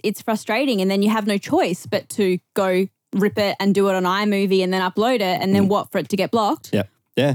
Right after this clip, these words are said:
Speaker 2: Certain brands will pay tens of thousands, if not hundreds of thousands of dollars for a hit song. So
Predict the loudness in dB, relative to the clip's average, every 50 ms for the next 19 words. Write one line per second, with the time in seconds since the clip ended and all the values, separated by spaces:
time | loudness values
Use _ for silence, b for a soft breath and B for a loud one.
0 | -2 -4 -2 -2 0 0 0 0 0 2 0 2 0 0 0 0 0 0 0 -2
1 | -4 -6 -4 0 2 2 2 2 0 -2 -2 -2 0 0 0 0 0 0 0 0
2 | -2 -2 -2 -2 -2 0 0 0 0 0 0 0 0 0 0 0 0 -2 -2 -2
3 | 0 0 0 0 0 -2 -2 -2 0 -2 -2 -4 -4 -4 -4 -2 -4 -6 -8 -10
4 | -6 -2 0 2 2 2 0